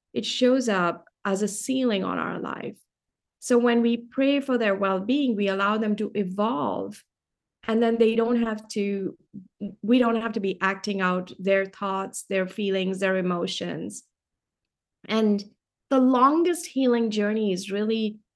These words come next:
from the head to the heart. So the flower essences are honestly like a tool to allow us to make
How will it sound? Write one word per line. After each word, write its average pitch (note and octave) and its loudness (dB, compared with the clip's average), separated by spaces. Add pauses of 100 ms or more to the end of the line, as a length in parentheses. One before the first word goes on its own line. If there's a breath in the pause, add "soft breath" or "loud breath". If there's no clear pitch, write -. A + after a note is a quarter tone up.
(160)
from F#3+ 0
the E3+ -2 (300)
head G3+ 0
to G3 -4
the F#3 -4
heart. - -8 (520)
So A#3+ 2 (320)
the A3 4
flower D4 -2
essences A3 -2
are G#3 -4 (120)
honestly A#3 -2
like G#3 -2
a G3 -4 (240)
tool G#3 -2 (600)
to A#3+ 4
allow G#3+ 2
us C4 0
to A3+ 0
make G#3 -2